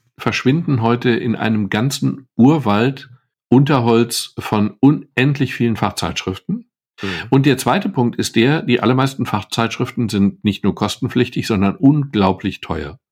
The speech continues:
Speaker 2: Mhm.
Speaker 1: Je kleiner die Lesergemeinde ist, also je
Speaker 2: Mhm.
Speaker 1: spezifischer, das geht ja auch nicht nur für die Medizin, je spezifischer das Thema ist, desto teurer sind die Fachzeitschriften. Da werden dann Studien, die der Staat über Steuern finanziert, an der Uni gemacht,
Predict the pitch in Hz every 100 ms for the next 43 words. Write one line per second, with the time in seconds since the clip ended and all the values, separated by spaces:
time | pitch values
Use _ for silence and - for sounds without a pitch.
0 | _ - - - - 101 101 - 107 123
1 | 160 156 - 85 117 101 98 - 98 123
2 | 151 104 92 90 90 - - - - 85
3 | 85 78 82 - 76 - - 190 202 -
4 | 92 82 - _ _ - - - - 82
5 | 90 - 87 90 82 87 90 - 165 92
6 | - - 104 101 - 104 - - 101 98
7 | 95 - 117 135 98 101 147 - 113 101
8 | 101 101 110 104 101 - 104 - 87 -
9 | - 170 175 - 110 104 143 180 143 101
10 | - 92 92 123 202 269 - 110 110 -
11 | _ - 98 95 - 95 117 170 - 101
12 | - 107 110 123 - 104 90 - 101 175
13 | - - _ _ - 95 95 107 101 90
14 | 87 131 - -